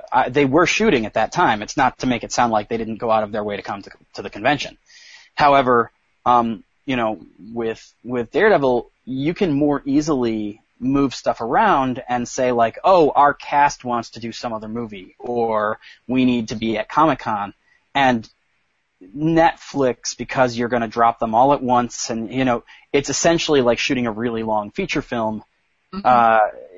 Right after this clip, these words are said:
Speaker 1: you know, you don't have the, "Well, you need to be here now, or this episode can't air Tuesday." Um, <laughs> and, and so, uh, I, I, I agree. Like, that was,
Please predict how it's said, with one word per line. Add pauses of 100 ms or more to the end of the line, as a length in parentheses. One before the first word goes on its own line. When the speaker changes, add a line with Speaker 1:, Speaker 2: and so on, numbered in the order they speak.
(400)
Speaker 1:
you
know,
you
don't
have
the, (220)
"Well,
you
need
to
be
here
now, (360)
or
this
episode
can't
air
Tuesday." (640)
Um, (800)
<laughs>
and,
and
so, (240)
uh, (240)
I,
I,
I
agree.
Like,
that
was,